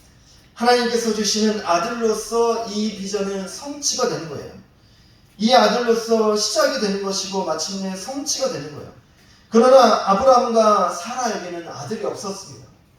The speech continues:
그리고 자식을 낳을 수 없을 때까지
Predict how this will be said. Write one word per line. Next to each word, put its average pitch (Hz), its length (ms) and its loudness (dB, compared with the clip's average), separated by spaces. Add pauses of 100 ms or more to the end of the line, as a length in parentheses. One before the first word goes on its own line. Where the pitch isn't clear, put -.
(720)
그리고 277 680 2
자식을 294 640 -2
낳을 254 340 4
수 226 200 -4
없을 220 420 -6
때까지 208 760 -6